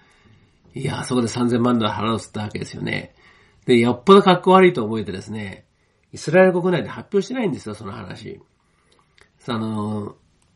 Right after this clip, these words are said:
パレスチナに三千、ガザに三千万ドル払うって話をですね、発表してないんですよ。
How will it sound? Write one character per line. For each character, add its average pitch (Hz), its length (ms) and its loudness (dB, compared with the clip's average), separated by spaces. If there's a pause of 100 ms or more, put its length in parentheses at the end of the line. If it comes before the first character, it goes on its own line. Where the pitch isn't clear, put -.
(920)
パ 123 100 0
レ 127 100 4
ス - 100 -6
チ 135 60 0
ナ 110 60 2
に 104 80 -4
三 120 240 0
千、 127 360 2
ガ 135 160 0
ザ 139 100 2
に 104 80 0
三 120 220 -4
千 131 160 2
万 135 180 0
ド 117 60 0
ル 101 80 0
払 110 280 -2
う 120 40 2
っ - 40 -14
て 104 100 -12
話 104 300 -6
を 117 80 -2
で 85 100 -10
す - 120 -14
ね、 80 320 -12 (480)
発 - 200 -12 (120)
表 202 100 8
し - 60 -4
て 220 80 2
な 233 100 4
い 143 60 6
ん - 20 4
で 104 100 0
す - 120 -10
よ。 - 280 -12